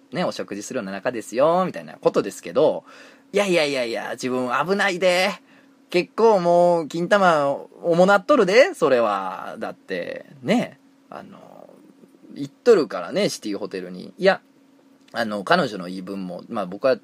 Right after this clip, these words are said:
まあわからなくはないというか、まあまあ親にそんなね、メイクとか見、見とがめられたらね、「あんたどこ行ってきた？」みたいな話になってきますし、いや、三十二歳のおっさんとちょっと買い物になってたら、えーってなっちゃう可能性もあるんでね。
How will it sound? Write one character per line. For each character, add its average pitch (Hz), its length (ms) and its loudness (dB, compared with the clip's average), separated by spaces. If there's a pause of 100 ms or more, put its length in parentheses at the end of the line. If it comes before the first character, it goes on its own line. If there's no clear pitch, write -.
ま 123 120 -6
あ 101 40 -4
わ 107 120 -2
か 180 140 0
ら 175 120 2
な 180 140 0
く 180 140 -12
は 82 120 -10
な - 120 -14
い - 80 -16
と - 140 -16
い - 100 -14
う - 80 -18
か、 123 340 -4
ま 104 140 -8
あ 90 40 -10
ま 98 160 -10
あ 90 40 -8
親 101 200 -6
に 92 140 -16
そ 104 140 -10
ん 101 100 -8
な 98 140 -10
ね、 170 180 -6
メ 139 140 -6
イ 113 60 -8
ク - 60 -20
と - 80 -20
か 95 80 -12
見、 98 240 -12
見 113 180 -12
と 117 100 -6
が 113 140 -2
め 113 100 -4
ら 123 120 2
れ 95 80 -6
た 92 120 -10
ら 98 100 -10
ね、 202 220 -4 (200)
「あ 104 100 -10
ん - 20 -14
た 98 80 -8
ど 95 100 -8
こ 101 120 -8
行 - 20 -10
っ - 40 -14
て 110 100 -10
き - 60 -20
た？」 135 220 -4
み 90 80 -12
た 92 100 -16
い - 20 -14
な - 20 -14
話 90 160 -18
に - 40 -16
な 80 60 -16
っ - 40 -18
て - 120 -16
き 131 100 -12
ま 139 140 -4
す 143 120 -10
し、 110 160 -8
い 107 80 -8
や、 107 120 -4
三 113 220 -8
十 107 200 -10
二 110 120 -8
歳 98 180 -10
の 95 120 -12
お - 20 -12
っ - 20 -12
さ 98 220 -10
ん 95 80 -12
と 95 100 -12
ち - 80 -12
ょ 101 40 -10
っ - 20 -18
と 98 80 -12
買 95 160 -10
い - 20 -6
物 101 220 -10
に 113 80 -8
な 95 100 -10
っ - 20 -18
て - 100 -20
た 90 80 -14
ら、 - 80 -10
え - 20 -8
ー 110 140 -8
っ - 20 -20
て - 80 -14
な 90 100 -14
っ - 80 -20
ち - 60 -8
ゃ 120 60 -4
う - 40 -8
可 - 80 -10
能 143 80 -4
性 - 160 -10
も 95 100 -14
あ - 40 -14
る 110 100 -12
ん 92 60 -14
で 87 100 -18
ね。 127 120 -16